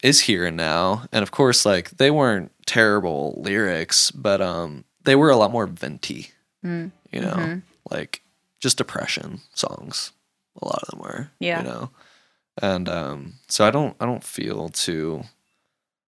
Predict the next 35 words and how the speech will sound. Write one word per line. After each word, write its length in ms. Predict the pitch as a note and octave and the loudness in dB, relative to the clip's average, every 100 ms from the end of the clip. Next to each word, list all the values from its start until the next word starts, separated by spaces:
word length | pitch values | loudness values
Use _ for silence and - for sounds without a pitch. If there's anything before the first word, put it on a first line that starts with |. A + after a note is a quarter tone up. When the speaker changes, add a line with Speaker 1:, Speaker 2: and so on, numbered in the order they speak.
| _ - | _ -8
Speaker 1:
motivated 640 | G2 F2+ E2+ E2 D2+ C#2 | -4 -4 -4 -4 -6 -8
to, 100 | - | -8
like, 220 | - - F2 | -8 -10 -8
go 400 | D#2+ C#2+ D2 - | -8 -6 -6 -8
into 220 | - - | -10 -8
that 200 | - - | -8 -8
energy 440 | A1 - - - | -10 -10 -10 -12
and, 100 | C#2+ | -12
like, 400 | C#2 A#1 - - _ | -12 -12 -14 -20 _
finish 440 | _ - - E2 - | _ -12 -10 -8 -8
it. 220 | - - _ - | -10 -14 _ -6
Speaker 2:
Mm-hmm. 420 | G3+ F3 F#3 F#3 F#3+ _ _ | -4 -4 -6 -8 -12 _ _
Speaker 1:
I 40 | |
think 220 | - F#2+ | -10 -4
that's 220 | - F#2+ | -2 -2
gonna 160 | - F#2+ | -2 -4
end 220 | - F#2+ | -6 -6
up 140 | G#2 - | -6 -6
being 340 | F#2+ F2+ D#2+ | -6 -6 -6
a 40 | |
lot 240 | F#2 C#2 - | -4 -4 -4
different 340 | - - - | -8 -10 -12
than 120 | - | -12
it, 200 | D#2 C#2 - _ C#3+ | -10 -12 -14 _ -14
than 140 | - | -12
it 60 | - | -10
has 160 | G2+ | -6
started. 520 | - - C2+ G#1+ - C3 _ _ - | -4 -4 -6 -8 -12 -16 _ _ -10
Speaker 2:
Yeah. 280 | G#3+ G3+ G#3+ - | -8 -8 -12 -6
Speaker 1:
Obviously, 380 | - - - - | -4 -2 -2 -2
it 60 | G2 | -2
won't 160 | F2+ | -4
be 100 | F2 | -4
the 100 | E2+ | -4
direct 560 | - G2 E2 - - - | -2 -2 -2 -4 -10 -12